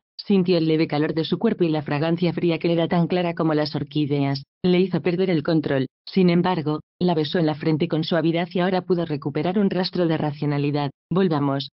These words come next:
Respiró hondo y se puso de pie con ella en sus brazos. Don Fan Diluyen asintió y ayudó a empacar. "¿La reunión será organizada por el vicepresidente Wang Chun mañana?".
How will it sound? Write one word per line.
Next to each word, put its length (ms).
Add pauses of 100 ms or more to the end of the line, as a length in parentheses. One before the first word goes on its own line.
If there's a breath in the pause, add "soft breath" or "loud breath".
Respiró 480
hondo 140
y 40
se 140
puso 300
de 100
pie 180
con 160
ella 200
en 60
sus 180
brazos. 540 (180)
Don 300
Fan 200
Diluyen 380
asintió 380
y 120
ayudó 240
a 40
empacar. 420 (200)
"¿La 180
reunión 340
será 280
organizada 580
por 140
el 100
vicepresidente 760
Wang 240
Chun 260
mañana?". 400